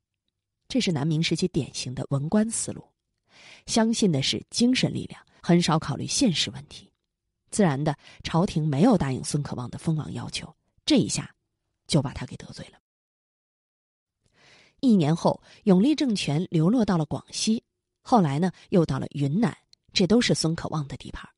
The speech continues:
拥兵自重的孙可望开始要挟永历皇帝，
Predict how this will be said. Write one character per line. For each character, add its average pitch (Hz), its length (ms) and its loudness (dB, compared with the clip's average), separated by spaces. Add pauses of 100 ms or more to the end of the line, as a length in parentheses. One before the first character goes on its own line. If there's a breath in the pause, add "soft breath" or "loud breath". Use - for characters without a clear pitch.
(640 loud breath)
拥 233 180 4
兵 226 240 2
自 220 160 4
重 190 180 2
的 160 100 4
孙 190 180 2
可 - 120 -4
望 147 180 -2 (140)
开 170 200 4
始 - 220 0
要 190 180 4
挟 - 180 -2
永 135 160 -4
历 127 120 -4
皇 - 220 -12
帝， - 160 -12